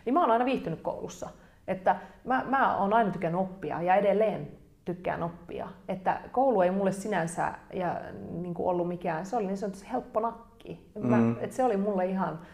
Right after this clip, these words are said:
Speaker 1: mä tykkäsin siitä. Ja, ja tietysti niin kun, ä, paletissa on semmonen discipline, ä, kurinalaisuus, mikä liittyy siihen opiskeluun,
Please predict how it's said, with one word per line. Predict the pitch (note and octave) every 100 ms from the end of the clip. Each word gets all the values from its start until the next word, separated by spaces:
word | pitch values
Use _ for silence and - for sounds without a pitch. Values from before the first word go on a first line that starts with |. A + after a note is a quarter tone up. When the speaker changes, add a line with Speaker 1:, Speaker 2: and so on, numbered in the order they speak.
| - -
Speaker 1:
mä |
tykkäsin | G#3+ - F#3 F#3 E3+
siitä. | - -
Ja, | E3+ E3+
ja | - G3
tietysti | A3 G#3+ F#3+
niin | F3+ F3
kun, | F3 E3+ - - -
ä, | F3+ E3+
paletissa | A3 G#3 F3 F3
on | F3+
semmonen | G3 G#3 F#3 F3
discipline, | F#3 F#3 E3+ D#3+ D#3 - E3+ E3+ D#3+
ä, | E3
kurinalaisuus, | G#3 G3 E3 D3 D3+
mikä | E3 E3
liittyy | E3 E3
siihen | D#3+ E3+
opiskeluun, | F3 E3+ E3+ D#3+ D#3 D#3